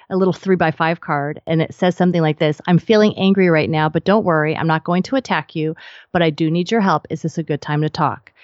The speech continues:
So it's just this idea that it's okay to say, "I'm really angry," but can we talk about this? And so Doctor Chapman says you can write this card out beforehand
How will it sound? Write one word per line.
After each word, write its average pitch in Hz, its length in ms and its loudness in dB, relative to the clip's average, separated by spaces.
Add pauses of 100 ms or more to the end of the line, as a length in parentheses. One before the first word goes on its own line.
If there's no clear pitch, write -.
(220)
So - 120 -2
it's 160 100 2
just 196 180 2
this 180 160 -2
idea 180 520 2
that 151 320 -2 (340)
it's 185 140 0
okay 254 260 0
to 339 100 4
say, 190 200 2
"I'm 170 240 2
really 202 340 2
angry," 170 580 0 (720)
but 170 340 0
can 190 160 0
we 185 100 2
talk 196 300 -2
about 143 260 -4
this? - 300 -10 (100)
And 190 140 2
so 175 220 2
Doctor 180 320 -2
Chapman 226 340 0
says 180 280 -2
you 190 80 0
can 180 160 -2
write 180 240 0
this 170 140 -2
card 196 280 0
out 151 140 0
beforehand 196 760 0